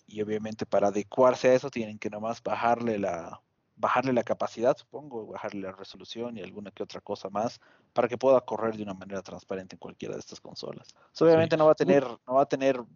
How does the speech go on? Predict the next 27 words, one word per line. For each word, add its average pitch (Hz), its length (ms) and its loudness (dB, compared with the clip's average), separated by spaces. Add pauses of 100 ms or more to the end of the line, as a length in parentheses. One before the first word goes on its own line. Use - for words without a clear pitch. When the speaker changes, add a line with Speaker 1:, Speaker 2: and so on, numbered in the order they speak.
Speaker 1:
los 110 200 -18
gráficos 113 720 -10
fabulosos, 113 920 -2
porque 120 200 -8
además 131 220 -4
estamos 131 600 -4
en, 110 160 -16
dentro 110 240 -10
del - 80 -20
primer 101 340 -8
año 104 260 -8
de - 80 -10
la - 100 -12
nueva 92 220 -12
consola. - 480 -10 (380)
Hay 117 100 -10
que 123 100 2
darle 123 220 6
chance, 123 360 -2
hay 107 80 -4
que - 60 -18
esperar 110 360 -2
un 107 260 -16 (140)
par 113 180 2
de 107 100 0
años 107 300 -12
más, 110 440 -4